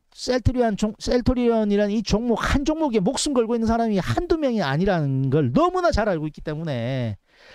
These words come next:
셀트리온이라는 종목 때문에 닥터케이가 어떻게 보면 여러분들께 많이 알려진 사람인데 이게 잘 올라가서 여러분들이 행복해하는 모습을 봐야 제가 좋지. 그죠? 이게 폭락해서 그 사람들 가슴 아플 것 같다라는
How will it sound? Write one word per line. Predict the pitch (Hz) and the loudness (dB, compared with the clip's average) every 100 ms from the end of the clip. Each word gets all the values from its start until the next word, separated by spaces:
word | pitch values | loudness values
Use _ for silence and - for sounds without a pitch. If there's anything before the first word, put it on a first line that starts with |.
| - | -20
셀트리온이라는 | - 285 285 - 294 277 254 226 202 | -8 -2 0 0 0 0 0 -2 0
종목 | 226 226 | 0 0
때문에 | 220 208 | 2 2
닥터케이가 | 185 208 - 208 185 165 185 147 | 0 -2 0 0 2 2 2 2
어떻게 | 151 202 | 2 0
보면 | 202 220 165 170 156 123 127 _ _ _ _ _ _ - | 2 2 2 2 2 0 -4 _ _ _ _ _ _ -2
여러분들께 | 180 202 185 - | 0 2 2 0
많이 | 139 113 180 | 2 0 0
알려진 | 226 240 185 208 | 0 0 0 0
사람인데 | 190 196 208 202 165 139 147 120 95 _ _ _ | 0 0 0 0 2 2 0 0 -4 _ _ _
이게 | 233 202 214 | -6 0 0
잘 | - 160 | 0 -2
올라가서 | 262 285 202 185 208 | 0 0 2 0 0
여러분들이 | 226 247 220 196 | 0 0 -2 0
행복해하는 | 165 247 269 - 277 233 | 0 0 -2 -2 0 0
모습을 | 220 202 180 | -2 -2 0
봐야 | 175 185 | 2 2
제가 | 151 156 | 0 0
좋지. | 139 120 - - 151 117 120 110 98 _ _ _ _ - | 0 -2 -4 -2 0 0 0 -2 -4 _ _ _ _ -14
그죠? | 156 214 240 _ _ _ _ _ _ _ _ _ _ _ | -4 -4 -4 _ _ _ _ _ _ _ _ _ _ _
이게 | 220 233 | -4 0
폭락해서 | - 254 247 226 190 175 151 156 | 0 0 0 2 2 0 0 0
그 | 160 | -2
사람들 | 208 190 | -2 -2
가슴 | - 226 277 | -2 -2 -2
아플 | 170 202 | -4 -4
것 | 190 | -4
같다라는 | 175 - 175 156 160 180 175 151 | -2 0 0 0 0 0 -2 -4